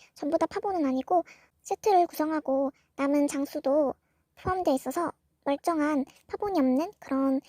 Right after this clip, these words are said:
물품들이 많다고 보시면 될 것 같아요. 그래서 이 램박 가져가시면,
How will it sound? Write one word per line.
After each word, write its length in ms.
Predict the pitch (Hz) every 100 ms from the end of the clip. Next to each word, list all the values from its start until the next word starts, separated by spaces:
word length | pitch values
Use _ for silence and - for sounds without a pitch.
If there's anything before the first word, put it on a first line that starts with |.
| _ _
물품들이 720 | 277 - 330 302 277 269 269 - _ _ _ 311
많다고 360 | 277 262 294 330
보시면 320 | - - 277
될 120 | 269
것 120 | - 247
같아요. 260 | - 262 - _ _
그래서 220 | - 285 269
이 80 |
램박 220 | 269 269 269
가져가시면, 680 | 277 311 302 285 302 311